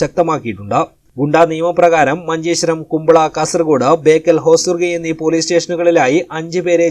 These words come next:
ജില്ലയിൽ നിന്നും ഒരു വർഷ കാലയളവിലേക്ക് നാട് കടത്തി. മൂന്ന് പേരെ ആഴ്ചയിൽ ഒരു ദിവസം പോലീസ് സ്റ്റേഷനിൽ ഹാജരായി ആറ് മാസത്തേക്ക് ഒപ്പുവെക്കണമെന്ന വ്യവസ്ഥയിൽ നടപടി സ്വീകരിച്ചിട്ടുണ്ട്. ഇതുകൂടാതെ സാമൂഹ്യവിരുദ്ധ ഗുണ്ടാ പ്രവർത്തനങ്ങളിൽ ഏർപ്പെട്ട പതിനാല് പേരെ ഇതിനോടകം നാട് കടത്തിയിട്ടുണ്ട്.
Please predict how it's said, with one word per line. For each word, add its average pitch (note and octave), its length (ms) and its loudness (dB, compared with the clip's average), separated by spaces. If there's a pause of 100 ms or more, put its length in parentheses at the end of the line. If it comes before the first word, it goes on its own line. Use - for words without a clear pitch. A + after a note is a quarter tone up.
ജില്ലയിൽ E3+ 320 0
നിന്നും C#3 240 -4 (220)
ഒരു F#3 180 6
വർഷ G#3 180 -4 (100)
കാലയളവിലേക്ക് F3+ 680 2 (120)
നാട് D#3+ 240 0
കടത്തി. A2+ 280 -4 (320)
മൂന്ന് D#3 280 -2
പേരെ C3+ 220 2 (200)
ആഴ്ചയിൽ D#3 360 -2 (120)
ഒരു D#3+ 160 2
ദിവസം D#3+ 340 -2
പോലീസ് E3 260 0
സ്റ്റേഷനിൽ E3+ 380 -4
ഹാജരായി D#3+ 500 0 (220)
ആറ് F3 240 2
മാസത്തേക്ക് E3+ 400 0 (180)
ഒപ്പുവെക്കണമെന്ന E3+ 720 -2
വ്യവസ്ഥയിൽ D#3+ 460 -2
നടപടി D#3+ 380 -2
സ്വീകരിച്ചിട്ടുണ്ട്. A2 580 -4 (380)
ഇതുകൂടാതെ A3 500 4 (100)
സാമൂഹ്യവിരുദ്ധ G3+ 640 -2 (100)
ഗുണ്ടാ F3+ 300 0
പ്രവർത്തനങ്ങളിൽ F#3+ 640 -6
ഏർപ്പെട്ട F3 440 0
പതിനാല് F3 420 -4
പേരെ D3 220 2 (160)
ഇതിനോടകം E3+ 520 0
നാട് E3 220 2
കടത്തിയിട്ടുണ്ട്. A#2 540 -2